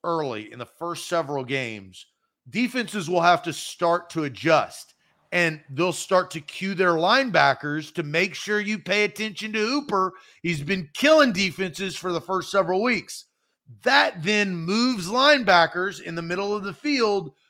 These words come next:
to open up for Robert Woods' best route, which is over the center, slant, deep in, whatever it is.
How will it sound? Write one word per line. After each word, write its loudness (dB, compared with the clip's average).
to -6
open 2
up 2
for -4
Robert 2
Woods' -2
best 0
route, 6
which -6
is -6
over 4
the 2
center, -2
slant, 0
deep -4
in, 2
whatever 4
it 2
is. 0